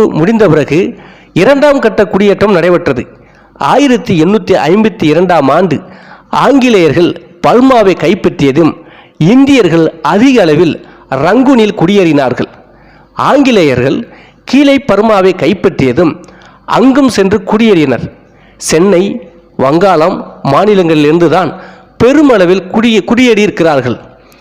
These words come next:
ஆயிரத்தி எண்ணூத்தி எழுபத்தி நாலு முதல் எண்பத்தி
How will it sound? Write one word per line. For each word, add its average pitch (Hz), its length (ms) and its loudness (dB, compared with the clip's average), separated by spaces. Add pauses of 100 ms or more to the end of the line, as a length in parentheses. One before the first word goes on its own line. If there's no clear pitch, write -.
(180)
ஆயிரத்தி 190 680 0
எண்ணூத்தி 180 380 0
எழுபத்தி 190 360 0
நாலு 151 300 0
முதல் 131 300 -2 (480)
எண்பத்தி 214 540 0